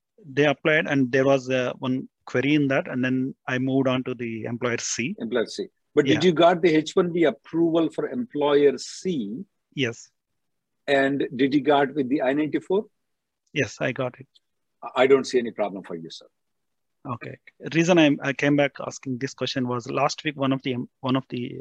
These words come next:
Speaker 1: uh, caller was having this problem. So his, uh, four eighty-five got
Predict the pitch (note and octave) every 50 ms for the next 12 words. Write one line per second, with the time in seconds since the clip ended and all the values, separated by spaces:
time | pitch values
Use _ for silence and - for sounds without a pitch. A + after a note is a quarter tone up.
0 | - A#2 A#2 - - - C3 C3 C3 C3 B2+ A#2+ A#2+ A2+ A2 - - - - -
1 | C3 A#2+ A#2+ B2 A2 A#2 - - - A2 A2+ A2 G#2+ G#2+ A2+ - _ _ _ _
2 | _ _ _ _ _ - - - B2 A#2 A#2 B2+ A#2 A2+ C3 - - - C#3+ C#3
3 | C#3+ C#3+ C3 B2+ - - B2+ A#2 A#2 A2+ A2 A#2 A2+ - _ - A2 G#2 B2+ A#2
4 | A#2